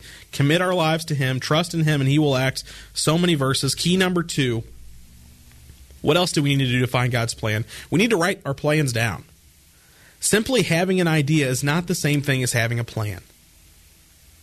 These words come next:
You can't just figure out what to do without writing them down. You might have a great thought. You might have the world's greatest invention in your mind, but if you don't write it down clearly for other people to see,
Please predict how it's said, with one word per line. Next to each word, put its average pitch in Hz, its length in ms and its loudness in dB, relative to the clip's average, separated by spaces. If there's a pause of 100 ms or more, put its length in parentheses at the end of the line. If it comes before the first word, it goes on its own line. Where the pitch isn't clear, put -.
(340)
You 123 140 -4
can't 185 300 2
just 185 280 0
figure 175 460 0
out 160 180 0
what 151 140 0
to 143 80 -4
do 135 220 0
without 123 360 0
writing 135 380 2
them 127 220 0
down. 113 340 0 (1300)
You 131 80 2
might 156 160 4
have 190 100 4
a 180 60 -2
great 175 240 2
thought. 214 340 -2 (460)
You 165 140 2
might 180 180 2
have 180 180 2
the 180 80 2
world's 165 380 2
greatest 160 400 0
invention 180 440 0
in 175 80 2
your 160 120 4
mind, 185 340 2
but 147 80 2
if 143 120 0
you 156 100 0
don't 185 240 0
write 185 220 2
it 170 100 -2
down 185 400 0 (400)
clearly 196 460 2
for 170 140 -2
other 165 140 0
people 175 240 0
to 160 80 2
see, 196 360 0